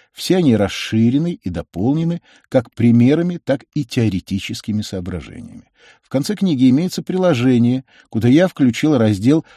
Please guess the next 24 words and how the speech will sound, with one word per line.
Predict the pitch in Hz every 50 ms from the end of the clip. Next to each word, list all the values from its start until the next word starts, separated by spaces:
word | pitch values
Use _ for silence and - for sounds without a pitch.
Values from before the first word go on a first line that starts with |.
| _ _ _ _ _
"Амортизационные | - 117 127 131 135 127 123 - 117 113 123 131 120 - - - 135 143 160 160 160 165 165 170 170
письма". | - - - 180 175 135 110 - - - 67 - - - - _ _ _ _ _ _ -
Этот | 139 151 143 -
раздел | 147 135 135 123 101 90 127 160 175 165
был | 131 107 123 151 165 156
включен | - - - 131 127 117 - - 143 165 156
в | 120
книгу | - - 120 131 156 165 139 156 147 - _
"Принцип | - 127 151 156 139 - - 156 123 -
сперматозоида", | - - - - 135 139 147 151 131 - - 147 139 123 135 147 123 95 80 69 62 60 - - - _ - - - _ _
но | - 104 107 107
я | 107 127 170 196
думаю, | 185 147 139 113 92 82 90 87
что | - - - - 87
здесь | 78 73 85 123 165 180 - -
он | - 139 151 139 113
будет | 123 143 156 135
более | 110 92 92 95 87 78 73 76 73 -
уместен. | - 82 78 73 69 62 60 - - 71 69 - _ _ - - _ _ _ _ _ _
В | _ -
последующих | 113 101 - - 113 101 95 113 120 - - 151 - -
изданиях | 151 143 139 165 165 165 170 170 - -
"Принципа | _ - 165 175 170 - - - - 170
сперматозоида" | - - - 165 - 165 165 165 - 165 165 151 160 170 170 165 160 151 170